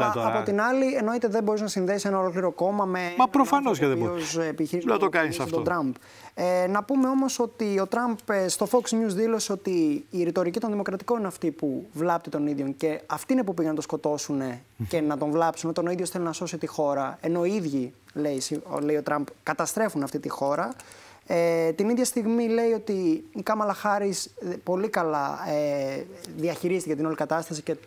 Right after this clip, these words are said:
Speaker 1: τον πήρε και τηλέφωνο και για τον Τζο Μπάιντεν είπε καλά λόγια και για τις μυστικές υπηρεσίες είπε ότι κάναν τη δουλειά τους άριστα. Ε, την ίδια στιγμή λέει ότι μόνο οι σημαντικοί πρόεδροι γίνονται στόχος προέδρων.
Speaker 2: <laughs>
Speaker 1: Δηλαδή παίζει το χαρτί της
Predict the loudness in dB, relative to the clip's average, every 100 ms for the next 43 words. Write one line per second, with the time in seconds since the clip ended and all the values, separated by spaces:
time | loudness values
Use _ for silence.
0 | -6 -2 0 -2 -2 0 0 0 -2 -2
1 | -4 -10 -10 -2 0 0 0 0 2 2
2 | 2 0 0 0 0 2 2 0 0 -2
3 | -4 -20 -4 0 0 0 -2 -4 -2 -4
4 | -2 -2 0 -2 -4 -4 -4 -2 -2 -2
5 | -2 0 -2 -2 -8 -6 0 2 2 -2
6 | -4 -4 -4 -12 -20 -20 -20 -4 0 2
7 | 4 4 2 2 0 0 0 0 0 0
8 | 0 2 2 2 0 0 -2 0 0 0
9 | 2 2 0 0 0 -2 0 0 0 0
10 | 0 -2 0 0 0 -2 -2 0 0 0
11 | -2 -2 -4 -2 0 2 0 -4 -4 -4
12 | -4 0 0 0 -2 -2 -2 -2 -4 -2
13 | -4 -4